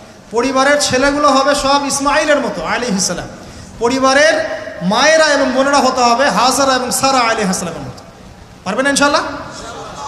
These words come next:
আল্লাহ কবুল করুন। আমাদের বাচ্চা কাচ্চাদেরকে মানুষ করে যাবেন, ছোটবেলা থেকে ওদের মধ্যে ইসলামের বীজ ঢুকিয়ে দিবেন। আমি বলছি না তারা ডক্টর হবে না, ইঞ্জিনিয়ার হবে না, এগুলো আমি বলছি না,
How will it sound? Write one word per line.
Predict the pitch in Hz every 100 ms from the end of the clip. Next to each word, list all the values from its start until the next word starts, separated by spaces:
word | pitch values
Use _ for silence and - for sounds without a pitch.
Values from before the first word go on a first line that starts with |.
| -
আল্লাহ | 247 247
কবুল | 240 247
করুন। | 202 185 170 - - - - 214 214 - - - - 175
আমাদের | 208 262 254
বাচ্চা | 254 254 302
কাচ্চাদেরকে | 285 294 294 285 277
মানুষ | 254 277 -
করে | 294 254
যাবেন, | 240 208 - - - - - - -
ছোটবেলা | 262 294 294 294
থেকে | 285 285
ওদের | 294 285 285
মধ্যে | 269 269
ইসলামের | 262 277 247
বীজ | 285 311 - - 190
ঢুকিয়ে | 254 269
দিবেন। | 247 220 170 123 - - - - - -
আমি | 170 240
বলছি | 254 262 277 320
না | 311
তারা | 277 269 277 254 - - -
ডক্টর | 214 233 262
হবে | 233 233 247
না, | 254
ইঞ্জিনিয়ার | 240 233 247 262
হবে | 214 220
না, | 240
এগুলো | 254 311
আমি | 294
বলছি | 240 196
না, | 139